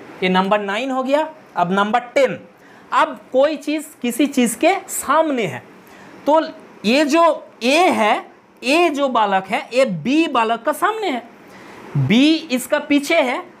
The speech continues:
और ए इसके सामने है, आगे है। तो आगे के लिए हमेशा हम in front of, in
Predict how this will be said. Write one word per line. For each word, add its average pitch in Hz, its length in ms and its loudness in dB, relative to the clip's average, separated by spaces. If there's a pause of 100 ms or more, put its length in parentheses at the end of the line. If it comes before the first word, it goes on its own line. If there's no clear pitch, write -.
(120)
और 214 220 0
ए 277 200 4
इसके 320 420 -2 (240)
सामने 330 420 0
है, 180 220 -4
आगे 269 380 0
है। 196 300 -4 (140)
तो 233 60 -4
आगे 220 440 2
के 339 160 -2
लिए 285 220 0
हमेशा 285 540 -2
हम 233 200 0 (140)
in 285 180 0 (440)
front 269 500 0 (120)
of, 202 280 0 (680)
in 269 300 2